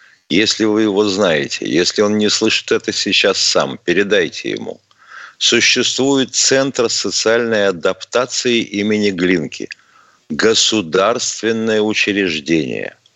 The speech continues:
Приезжают, отвозят и размещают. Телефоны: восемь четыре девять пять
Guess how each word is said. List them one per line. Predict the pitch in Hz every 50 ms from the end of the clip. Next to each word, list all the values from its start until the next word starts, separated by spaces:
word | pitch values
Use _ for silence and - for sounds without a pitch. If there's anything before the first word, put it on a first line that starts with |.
| _ _ _ _ _ _ _ _ _ _ _ _ _ _
Приезжают, | - - 104 113 110 101 92 85 82 78 - 82 85 80 82 90 101 113 110 110 - - _ _ _ _ - - - _ _ -
отвозят | 85 90 - - - 73 71 82 92 98 95 90 135 135 - - - - - _ _ _ _ _ _ _ _ _ -
и | 104 101 117
размещают. | 123 123 123 107 92 120 123 117 - - - - - 82 76 64 50 - - - - - _ _ _ _ _ - - -
Телефоны: | - - 101 104 120 131 120 - - 123 98 80 69 62 - - _ _ _ _ _ _ _ _ -
восемь | 69 69 69 76 98 131 120 - - - 71 62 - _ _ - - _ _ _ _ -
четыре | - - - 107 101 - - 127 127 127 127 117
девять | 98 98 117 127 117 123 113 - - - -
пять | 117 101 80 - - - - -